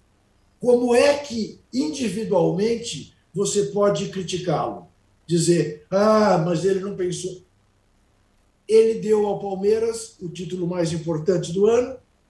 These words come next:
e deu pra si mesmo o título mais importante do ano. Quererá ir jogar o Mundial e, eventualmente, desafiar o Chelsea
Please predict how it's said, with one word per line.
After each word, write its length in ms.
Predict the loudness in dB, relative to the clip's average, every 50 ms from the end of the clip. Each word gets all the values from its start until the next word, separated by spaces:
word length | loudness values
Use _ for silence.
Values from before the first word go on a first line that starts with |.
| _ _ _ _ _ _ _ _
e 140 | 0 0 2
deu 240 | 2 2 2 2 2
pra 120 | 2 0 -2
si 240 | -2 0 0 0
mesmo 560 | 2 4 6 6 6 6 4 0 -6 -10 -14 -18 _ _ _ _ _ _ _
o 100 | -10 -10
título 400 | -8 -6 -8 -6 -4 -2 -2 0
mais 280 | 0 2 2 2 2 0
importante 520 | -2 -4 -6 -8 -8 -6 -6 -6 -6 -8
do 200 | -8 -6 -6 -4
ano. 200 | -4 -6 -8 -10 -14 _ _ -20 -20 -20 _ _ _ _ _ _ _ _ _ _ _
Quererá 840 | 4 6 6 8 6 6 6 4 4 2 0 0 -2 -6 -10 -16 _ _ _ _
ir 460 | -10 -8 -6 -6 -6 -6 -8 -14 -20 _ _ _ _ _ _ _ _ _ _ _ _ _ _ _ _ _ _ _ _ _ _ _ _ _ _ _ _ _ _ _ _ _ _ _ _ _ _ _ _ _ _ _ _ _ _ _ _ _ _ _ _ _ -8
jogar 680 | -6 -4 -4 -4 -4 -4 -4 -4 -6 -8 -10 -14 -20 _ -8
o 60 | -6
Mundial 800 | -4 -2 -2 -2 0 0 2 2 2 2 2 0 -2 -6 -10 -16 _ _ _ _ _ _ _ _ _ -2
e, 120 | 0 2
eventualmente, 1040 | 2 2 0 -2 -2 0 -2 -2 0 -2 -2 -2 -2 -4 -6 -10 -12 -14 -16 -16 _ _ _ _
desafiar 720 | -4 0 2 2 2 2 0 0 0 2 2 2 0 -2
o 40 | 0
Chelsea 560 | 0 2 2 2 0 0 -4 -8 -10 -14 -18